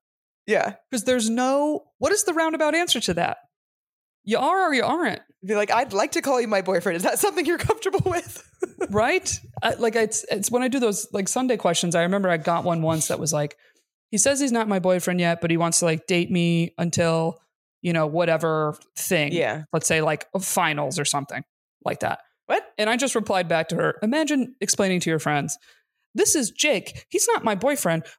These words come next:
Speaker 2: but we are gonna see each other until finals and then discuss it later.'"
Speaker 1: <laughs>
Speaker 2: Like, like, explain out loud certain things and just, you'll hear how,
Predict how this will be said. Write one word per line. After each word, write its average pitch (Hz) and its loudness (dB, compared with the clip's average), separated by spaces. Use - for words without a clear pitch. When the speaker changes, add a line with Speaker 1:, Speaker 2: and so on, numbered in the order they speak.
Speaker 2:
but 226 2
we 285 2
are 349 -2
gonna 254 0
see 320 2
each 233 -2
other 180 2
until 196 0
finals 285 0
and 240 2
then 262 2
discuss 214 2
it - -4
later.'" 160 0
Speaker 1:
<laughs> - 0
Speaker 2:
Like, - 4
like, 247 2
explain 302 0
out 370 0
loud 226 0
certain 202 0
things 220 0
and 208 0
just, 214 0
you'll 196 -2
hear 202 0
how, 190 0